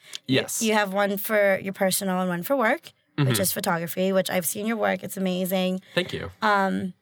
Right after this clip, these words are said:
Speaker 1: so what did you think of me through, like, listening through to the podcast and, like, through my Instagram or my Instagram stories? 'Cause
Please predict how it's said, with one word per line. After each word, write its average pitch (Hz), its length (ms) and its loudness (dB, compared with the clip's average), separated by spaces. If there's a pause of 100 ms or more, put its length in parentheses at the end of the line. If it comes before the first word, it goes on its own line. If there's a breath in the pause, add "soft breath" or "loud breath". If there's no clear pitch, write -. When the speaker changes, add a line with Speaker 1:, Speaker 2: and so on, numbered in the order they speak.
(760)
Speaker 1:
so 262 640 4 (400)
what 247 240 2
did 403 200 2
you 415 220 6
think 277 360 0
of 220 160 0
me 214 180 2
through, 196 680 2 (120)
like, 180 500 0 (400)
listening 214 580 2
through 196 180 0 (120)
to 208 160 0
the 190 80 0
podcast 175 580 0
and, 185 80 -4
like, 170 180 -6
through 185 200 0
my 175 160 2
Instagram 175 680 -2
or 170 60 0
my 170 100 -2
Instagram 170 400 -4
stories? 170 380 -2
'Cause 165 220 -8